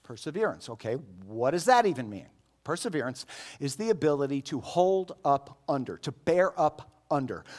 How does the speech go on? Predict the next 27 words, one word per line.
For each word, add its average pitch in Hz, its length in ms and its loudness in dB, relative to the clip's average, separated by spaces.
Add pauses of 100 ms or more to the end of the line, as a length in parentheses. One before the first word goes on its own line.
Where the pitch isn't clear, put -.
to 151 80 -2
hold 196 360 6
up 196 160 8
under 160 220 2
pressure 180 720 0 (260)
and 151 140 -4
stress. - 840 -6 (540)
Trials 233 640 8
that 170 140 2
we 147 80 -4
did 127 180 -8
not 180 360 2
sign 175 420 -2
up 151 160 -2
for. - 320 -18 (880)
Even 233 360 2
some 240 300 4
trials 214 520 6
that 190 160 4
we 185 100 0
did 214 300 -4
sign 117 320 -4
up 104 180 -8
for 120 260 -2 (180)
exercise 101 960 -6 (400)
our 104 100 -10
faith. - 560 -2